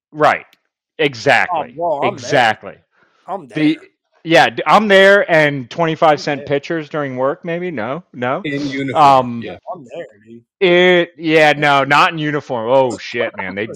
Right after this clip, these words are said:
Speaker 1: they were
Speaker 2: Steak,
Speaker 1: sending
Speaker 2: steak
Speaker 1: C I D when we
Speaker 2: buffet,
Speaker 1: were there.
Speaker 2: steak buffet and strippers.
Speaker 3: The buffet.
Speaker 2: Hell yeah.
Speaker 3: I literally went to the
Speaker 2: <laughs>
Speaker 3: buffet.
Speaker 2: Hell yeah.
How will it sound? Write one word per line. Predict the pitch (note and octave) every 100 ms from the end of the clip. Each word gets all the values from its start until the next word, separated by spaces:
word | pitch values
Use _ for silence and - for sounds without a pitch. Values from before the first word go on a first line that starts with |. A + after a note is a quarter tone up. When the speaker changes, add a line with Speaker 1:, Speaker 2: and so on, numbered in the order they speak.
| -
Speaker 1:
they | - C#3+
were | D#3+
Speaker 2:
Steak, | E3+
Speaker 1:
sending | A#2 G#2+
Speaker 2:
steak | G#2 -
Speaker 1:
C | B2
I | G2
D | F#2 - A2+
when | F#2 -
we | -
Speaker 2:
buffet, |
Speaker 1:
were | G2
there. | G3
Speaker 2:
steak | A#3 A#3
buffet | A#3+ A#3+ C4+ B3+ B3
and | G3
strippers. | - C#4 C#4 D#4 C4+ - -
Speaker 3:
The | G#3
buffet. | - G3+ G3+ G3 F#3 F3 E3+ D3+
Speaker 2:
Hell | C#3 A#2+
yeah. | A2+ A#2 -
Speaker 3:
I | D3+ F#3+
literally | E3+ F3+ F#3 G3 F#3+ F#3+ E3
went | F3 D3+
to | D3
the | C#3
Speaker 2:
<laughs> |
Speaker 3:
buffet. | C#3+ D3 C#3 D3 B2 G#2
Speaker 2:
Hell | -
yeah. | A#2+